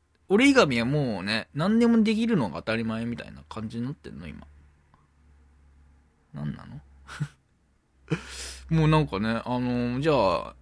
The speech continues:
えー、なんかね、折り紙で家を作ってくださいって言えばみんな作れんの？<laughs> うん、何も作れないよ。うん、なんか、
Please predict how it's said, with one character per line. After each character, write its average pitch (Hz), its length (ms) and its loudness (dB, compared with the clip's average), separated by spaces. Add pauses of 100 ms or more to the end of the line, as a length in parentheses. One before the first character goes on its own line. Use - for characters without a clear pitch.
(100)
え 104 280 -8
ー、 120 40 -8
な 120 80 -6
ん 110 80 -10
か - 140 -12
ね、 98 200 -10 (920)
折 139 220 4
り 123 60 0
紙 92 160 -6
で - 260 -12
家 139 160 4
を 98 140 -2
作 - 160 -16
っ - 20 -20
て - 140 -10
く 101 80 -4
だ 98 80 -6
さ - 100 -4
い 127 60 0
っ - 20 -4
て - 180 -10
言 - 20 -6
え - 60 -10
ば 85 60 -8
み 107 80 -8
ん 117 40 -8
な 107 140 -8
作 - 220 -10
れ 156 80 -2
ん - 100 -10
の？ - 180 -16
<laughs> - 40 -20 (2250)
う 82 60 -10
ん、 90 520 -6
何 196 200 0
も 277 200 2
作 - 200 2
れ 233 100 8
な 170 160 0
い - 40 -18
よ。 - 220 -18
う 107 60 -16
ん、 76 540 -14
な 123 160 -6
ん 110 60 -6
か、 - 100 -16